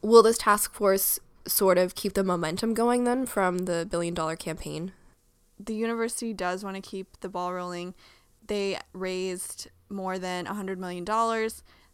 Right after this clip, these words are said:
Speaker 2: uh, last year in the final year of the campaign, and obviously that is something that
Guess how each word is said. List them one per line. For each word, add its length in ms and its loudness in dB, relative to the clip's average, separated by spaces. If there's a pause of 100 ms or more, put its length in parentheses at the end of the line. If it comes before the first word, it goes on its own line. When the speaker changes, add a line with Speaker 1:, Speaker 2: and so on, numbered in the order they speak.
Speaker 2:
uh, 220 -4
last 560 -2
year 300 -2
in 140 -6
the 60 -6
final 300 -8
year 200 -6
of 100 -10
the 80 -14
campaign, 580 -10 (480)
and 320 -8
obviously 460 -6
that 180 -4
is 100 -8
something 640 -10
that 400 -4